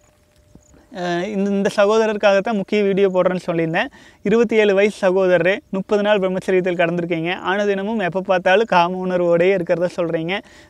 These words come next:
சகோதரரே, அன்பான சகோதரரே, நமக்கு வந்து இப்ப ஒரு எண்ணம் எனக்கு தோணுதுன்னு வைங்களேன், இந்த எண்ணம் எப்பவுமே இருக்குமா அப்படின்னா இல்ல. ஆச்சுங்களா?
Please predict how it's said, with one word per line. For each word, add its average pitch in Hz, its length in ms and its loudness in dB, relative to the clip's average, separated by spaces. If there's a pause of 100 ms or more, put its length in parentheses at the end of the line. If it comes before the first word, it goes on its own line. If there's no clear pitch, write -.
(200)
சகோதரரே, 180 680 0
அன்பான 175 460 -6
சகோதரரே, 170 520 -4 (360)
நமக்கு 214 240 -4
வந்து 214 480 2
இப்ப 190 260 2 (100)
ஒரு 175 160 0
எண்ணம் 214 380 -2
எனக்கு 180 340 -8 (120)
தோணுதுன்னு 214 400 -2
வைங்களேன், 170 420 -2 (120)
இந்த 214 240 2
எண்ணம் 208 540 2 (400)
எப்பவுமே 269 520 4
இருக்குமா 240 380 2
அப்படின்னா 214 260 2
இல்ல. 180 220 2 (480)
ஆச்சுங்களா? 160 440 -6